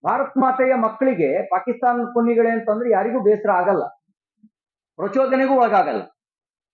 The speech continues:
ಪಾಕಿಸ್ತಾನಕ್ಕೆ ಹುಟ್ಟಿದವ್ರ ತರ ಆಡೋರಿಗೆ ಮಾತ್ರ ಪ್ರಚೋದನೆ ಆಗುತ್ತೆ.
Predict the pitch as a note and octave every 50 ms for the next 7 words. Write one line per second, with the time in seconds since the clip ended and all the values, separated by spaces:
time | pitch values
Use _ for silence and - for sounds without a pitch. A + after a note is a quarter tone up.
0 | _ _ _ _ _ _ _ _ _ _ _ _ _ _ - D3 F3+ - C4+ A#3+
1 | - - - A#3+ A#3+ B3 B3+ - - - D4+ D4+ - B3 A#3+ - C4 A#3 C4+ C4
2 | B3+ A#3+ B3+ C4 B3 A#3+ A#3 A3+ A3+ A#3 A#3 A#3 A#3+ A3+ A3+ A3 G#3 G#3+ A3+ A#3
3 | - C4+ C4 - G3+ G3 G3 A3 G#3+ G#3 G3+ G3 F3+ E3+ C#3 C#3 - - _